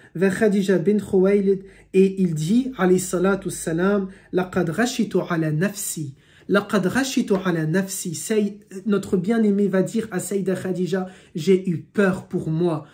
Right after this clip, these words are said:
On dirait aujourd'hui dans un langage familier, j'ai eu peur pour ma peau. Eh bien, le prophète, alayhi salatu salam, il dit, Laqad rashitu ala nafsi. J'ai eu peur pour moi. Pourquoi le prophète a peur ici ? Il a peur peut-être pour deux raisons.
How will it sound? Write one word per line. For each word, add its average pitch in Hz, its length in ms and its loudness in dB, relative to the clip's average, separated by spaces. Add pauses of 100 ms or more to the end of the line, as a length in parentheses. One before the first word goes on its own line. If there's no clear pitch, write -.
(220)
On 190 120 4
dirait 196 320 4
aujourd'hui 190 420 4
dans 180 220 2
un 180 60 2
langage 190 400 2
familier, 180 560 2 (220)
j'ai 185 220 2
eu 180 80 2
peur - 340 0
pour 180 160 -2
ma 170 160 0
peau. 226 340 -2 (220)
Eh 185 100 -2
bien, 190 200 4
le 196 160 6
prophète, 202 440 -2
alayhi 180 200 2
salatu 185 440 -2
salam, 190 480 -2 (220)
il 180 140 -2
dit, 170 140 4
Laqad 170 320 0
rashitu 190 420 -2 (100)
ala 156 220 0
nafsi. 151 480 -6 (260)
J'ai 180 240 4
eu 160 60 -2
peur - 320 -4
pour 175 180 -6
moi. 160 180 -6
Pourquoi 302 320 0
le 233 140 4
prophète 156 460 -8
a 151 80 -8
peur 156 440 -6
ici ? - 360 -14 (400)
Il 208 140 0
a 202 60 0
peur 269 420 -2 (100)
peut-être 233 340 0
pour 185 200 -2
deux 196 160 4
raisons. 156 400 0